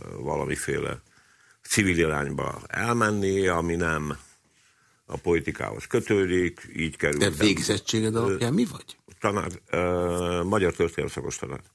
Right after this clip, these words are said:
Speaker 2: Voltál vala is történelem?
Speaker 1: Voltam, voltam, voltam. Tanítottam általános iskolába Csepelen.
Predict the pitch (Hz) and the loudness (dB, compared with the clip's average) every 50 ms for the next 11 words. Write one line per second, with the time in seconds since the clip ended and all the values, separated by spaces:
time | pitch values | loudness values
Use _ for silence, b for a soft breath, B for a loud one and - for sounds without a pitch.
0 | _ _ b b b b - 98 101 92 90 - 101 87 80 80 76 87 107 104 | _ _ b b b b 0 4 4 4 6 4 2 0 0 0 -2 0 0 0
1 | 82 - - - 80 78 - - 104 107 98 90 107 110 92 85 85 92 87 80 | -2 -2 -2 -2 -4 -2 -2 -2 0 2 2 2 0 -2 -6 -6 -4 -4 -6 -6
2 | 76 - - - 82 85 85 76 - 71 67 71 - 95 87 82 - 80 - - | -8 -10 -10 -8 -8 -8 -8 -8 -8 -8 -6 -2 -2 -2 -2 -2 -4 -6 -6 -4
3 | 82 85 82 80 - 80 73 78 - 85 80 - - 78 76 73 76 - - - | -2 -2 -2 -2 -4 -4 -4 -4 -2 -4 -4 -2 -2 -2 -2 -2 -4 -4 -4 -6
4 | - - 76 71 71 69 78 80 82 | -4 -6 -6 -6 -6 -8 -8 -10 -12